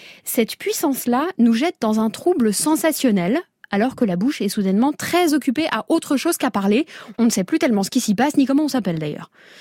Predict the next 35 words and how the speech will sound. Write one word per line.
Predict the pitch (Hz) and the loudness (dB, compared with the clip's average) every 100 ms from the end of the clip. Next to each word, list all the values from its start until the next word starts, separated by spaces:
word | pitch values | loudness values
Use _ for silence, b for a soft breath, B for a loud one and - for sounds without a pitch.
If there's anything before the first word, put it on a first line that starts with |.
| B B B - | B B B 0
Et | 302 | 0
un | - 427 415 | 2 0 0
des | - 208 | 0 -2
premiers | - - 427 415 | 0 0 2 2
contresens | 285 247 - 220 185 | 0 -2 -2 -4 -6
qu'on | - 196 | -4 -4
fait | - 302 415 - | -2 -2 -2 -6
se | - 247 | -2 0
joue | 233 302 415 | 2 0 0
dans | 233 233 | 0 2
le | 302 | 2
langage | 269 285 302 339 | 2 2 2 0
qu'on | - 294 | 0 0
emploie. | 240 214 170 - _ _ _ | 0 -2 -4 -8 _ _ _
Très | - 370 | -2 -2
spontanément, | - 311 285 262 254 311 427 | 0 0 2 4 4 2 0
on | 247 | 0
dira | 240 311 311 | 2 2 0
avant | 240 220 | 0 -2
toute | - 349 | -2 -4
chose « | - 294 294 - | 0 0 0 -4
ça | - 220 | -4 -2
pique ». | 208 - 247 - 170 - B B B | -2 0 0 -2 -8 -10 B B B
On | 262 | 2
dit « | 269 359 | 4 4
ça | 285 | 0
pique » | - 269 - | 0 0 0
parce | 196 | -2
que | 208 | 0
tout | 214 - | -2 0
le | 226 | 4
monde | 220 240 226 | 4 4 2
dit « | 185 | 2
ça | 185 165 | -2 -4
pique ». | - 160 - | -6 -10 -10